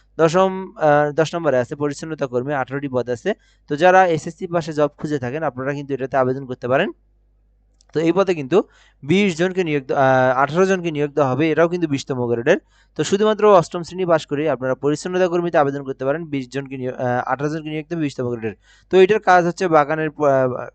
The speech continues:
ঘাসপালা যেগুলো আছে, এক কথায় আপনাদের, আহ, যে ভবন আছে, আহ, সেই ভবনকে, ভবনের যে, আহ, ভবনকে পরিষ্কার পরিচ্ছন্নতা রাখা। তো, আহ, আপনাদের হচ্ছে, আহ, এইরকমই কাজ আর কি, ঠিক আছে? এক, এক কথায় আপনাদের পরিচ্ছন্নতা করা আর কি।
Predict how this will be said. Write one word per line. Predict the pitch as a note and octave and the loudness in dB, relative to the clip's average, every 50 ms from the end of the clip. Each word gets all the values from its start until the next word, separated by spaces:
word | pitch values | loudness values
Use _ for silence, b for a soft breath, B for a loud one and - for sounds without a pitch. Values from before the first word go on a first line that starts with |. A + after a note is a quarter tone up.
| - | -8
ঘাসপালা | - B2 C#3 D3 C#3+ - - D#3 C#3+ D3 C#3+ | 0 2 2 2 2 0 -4 0 0 0 0
যেগুলো | B2+ C3+ B2+ C3+ D3 C#3+ | 0 -2 -2 0 2 2
আছে, | C3 B2+ - - F#3 - | 2 0 -2 -6 -4 -2
এক | F#3 E3 - - | -4 -4 -4 -4
কথায় | E3+ D#3+ F3 F3 | -4 0 2 2
আপনাদের, | E3+ D#3 D3 D3+ D3+ D3 D3 | 2 2 0 -4 -4 -4 -6
আহ, | C#3+ _ _ _ _ _ _ _ - B2+ C3 C3 C3 | -8 _ _ _ _ _ _ _ -2 0 2 2 2
যে | B2 A#2+ C#3+ | 2 0 -2
ভবন | C#3 C3 D3 D#3+ F3 F#3+ F3+ | 0 2 2 4 4 4 2
আছে, | D#3+ C#3+ - D#3+ F#3+ | 0 0 0 -4 -4
আহ, | F4 - _ _ _ _ _ C3+ C3+ C3+ C3 C3 C3 | -4 -4 _ _ _ _ _ -12 -6 -2 -2 -2 -2
সেই | - - E3+ | -2 -4 -2
ভবনকে, | D#3+ D3 C#3+ C#3+ D3+ D3+ C#3+ C#3+ D#3+ E3+ F#3 | -2 0 0 0 -2 -2 -4 -4 -4 -2 -2
ভবনের | D#3 C3 B2+ B2+ B2+ C3+ C#3 C#3 C3+ | -2 0 0 0 0 -2 -4 -6 -6
যে, | B2+ C3 C#3 | -4 -2 -2
আহ, | C#3 B2+ - _ _ _ _ _ _ _ - B2+ B2+ B2 B2 A#2+ A#2 A#2 A#2 A#2 G#2+ - _ _ _ _ - | -2 -2 -6 _ _ _ _ _ _ _ -6 -2 -2 0 0 0 0 0 0 -2 -4 -8 _ _ _ _ -4
ভবনকে | C3 C#3 D3+ E3 E3+ E3 F3 F3+ | 0 0 0 0 0 -2 -2 -4
পরিষ্কার | E3+ _ - E3+ D#3+ - - E3+ E3 | -2 _ -2 -2 -2 -2 -2 -4 -2
পরিচ্ছন্নতা | D3+ D3+ D3+ - - D3+ D3 C#3+ | -2 -2 -4 -4 -4 -6 -2 0
রাখা। | C3 B2+ A#2+ - F3 G3+ | 0 0 0 0 -4 -4
তো, | F3+ - D3 C#3 C3+ C3 | -4 -4 -2 -2 -2 -4
আহ, | B2 - - C3 | -6 -10 -12 -8
আপনাদের | B2+ B2+ B2+ B2+ B2+ C#3 C3+ C3+ C3+ | -4 -4 -4 -2 -2 -6 -4 -4 -4
হচ্ছে, | C#3 C3 - - C#3+ C3 - _ _ _ _ _ _ - | -6 -6 -6 -8 -8 -8 -8 _ _ _ _ _ _ -6
আহ, | B2 B2+ B2+ B2+ B2 B2 A#2+ G#2 - - _ - | -2 0 0 2 2 0 -2 -4 -10 -20 _ -2
এইরকমই | E3+ F3+ F#3 F#3 F3+ F3 F3+ F#3 E3+ | 2 4 4 4 4 0 0 -2 2
কাজ | - D3+ C3 A#2+ | 2 2 2 2
আর | A#2 | 0
কি, | G#2 F2+ G2+ | -4 -6 -14
ঠিক | - - F3+ | -14 -10 -10
আছে? | E3+ - - | -8 -6 -6
এক, | A#2+ A#2 A2+ A2+ | -8 -8 -8 -8
এক | B2 C3+ B2 - _ - | -10 -10 -10 -10 _ -12
কথায় | D3+ - F3+ F#3 F#3 F3 D#3+ | -6 -2 -2 -2 -2 -2 -2
আপনাদের | D3 C3 C3 C3+ C#3+ D3 F#3 G#3+ | -4 -4 -4 -4 -2 -2 -2 -2
পরিচ্ছন্নতা | - - - C#3+ C3+ - - C#3 C#3 C3+ C3+ C3+ | -2 -6 -6 -6 -6 -6 -8 -8 -6 -2 -2 -2
করা | A#2 A#2+ A2 G#2 | 0 0 -2 -2
আর | G2 G2 | -4 -8
কি। | F#2 G2 | -12 -20